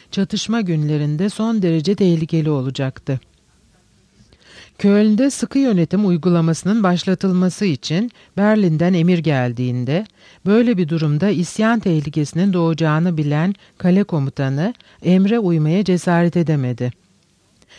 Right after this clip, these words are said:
O zaman Marx'ı Köln'den sürüp ondan kurtulmanın olanaklarını arayan emniyet kurumunda karmaşık kulis arkası entrikalar çevrilmeye başlandı.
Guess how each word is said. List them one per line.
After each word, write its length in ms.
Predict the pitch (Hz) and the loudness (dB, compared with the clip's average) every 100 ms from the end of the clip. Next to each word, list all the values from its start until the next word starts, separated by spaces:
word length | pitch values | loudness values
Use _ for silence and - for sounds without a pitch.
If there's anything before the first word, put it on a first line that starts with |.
| - | -14
O 140 | - 208 | -2 0
zaman 400 | 185 147 156 220 | 2 2 2 2
Marx'ı 680 | 180 165 160 - - 208 247 | 2 4 2 -4 -4 -2 -2
Köln'den 560 | - 180 180 180 196 214 | 0 2 2 2 2 0
sürüp 460 | 196 175 156 214 | -2 -4 -2 -4
ondan 460 | - 170 175 190 220 | -2 0 0 0 -2
kurtulmanın 760 | 185 170 - 170 160 151 175 208 | -2 -4 -2 0 0 2 0 0
olanaklarını 760 | 170 175 165 165 165 160 185 | 0 2 0 -2 -2 0 0
arayan 500 | 139 147 139 135 208 - - _ | 0 -2 -2 -2 -2 -6 -20 _
emniyet 520 | 170 180 175 190 220 | 2 4 4 2 0
kurumunda 720 | - 175 151 139 131 127 151 220 _ - _ | -2 -2 0 0 -2 -2 -2 -6 _ -20 _
karmaşık 800 | - 170 175 170 156 - 233 _ | 0 2 4 2 0 -2 -6 _
kulis 340 | 190 190 214 | 0 0 0
arkası 460 | 175 147 151 147 208 | 0 0 -2 -2 0
entrikalar 720 | 175 170 165 165 175 165 160 | 0 0 0 -2 0 2 2
çevrilmeye 640 | - 156 127 135 135 139 | 2 -2 0 -2 -2 -2
başlandı. 640 | 127 131 - 135 127 123 | -2 -4 -4 -4 -2 -4